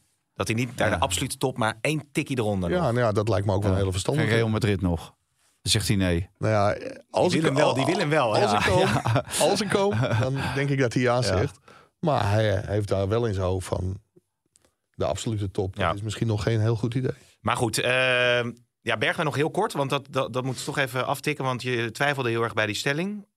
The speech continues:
Speaker 1: Eh,
Speaker 2: Ja,
Speaker 1: of
Speaker 2: we-,
Speaker 1: ja of nee?
Speaker 2: West Ham United heeft sluimerende belangstelling. En kijk, ik denk dat Heitinga, die loopt daar nu een half jaar mee, die heeft ook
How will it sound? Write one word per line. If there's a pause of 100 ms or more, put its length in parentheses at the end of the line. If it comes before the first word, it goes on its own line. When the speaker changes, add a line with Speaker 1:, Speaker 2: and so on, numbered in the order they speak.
(120)
Speaker 1:
Eh,
Speaker 2:
Ja,
Speaker 1:
of
Speaker 2:
we-,
Speaker 1:
ja
of
nee?
Speaker 2:
West
Ham
United (360)
heeft
sluimerende
belangstelling.
En
kijk,
ik
denk
dat
Heitinga,
die
loopt
daar
nu
een
half
jaar
mee, (460)
die
heeft
ook